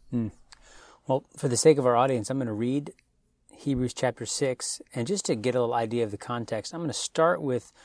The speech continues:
verse one, even though today our questions are starting in verse four, and I'm gonna carry through verse twelve,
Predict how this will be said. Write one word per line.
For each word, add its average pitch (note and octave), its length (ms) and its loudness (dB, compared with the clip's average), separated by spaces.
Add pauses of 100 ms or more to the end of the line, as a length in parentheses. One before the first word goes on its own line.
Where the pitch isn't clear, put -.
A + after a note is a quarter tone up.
(160)
verse B2 340 0
one, A#2 440 -2
even A#2 180 -2
though A2 140 0
today A2+ 260 -2
our G#2+ 80 -2
questions A#2+ 420 -6
are G2+ 40 -10
starting A2 260 -4
in G#2 60 -6
verse G#2 180 -6
four, A2 320 -4 (380)
and D3 80 -6
I'm C#3 80 0
gonna A#2+ 140 0
carry E3 380 2
through C3+ 360 -2
verse A2+ 440 -6
twelve, - 640 -6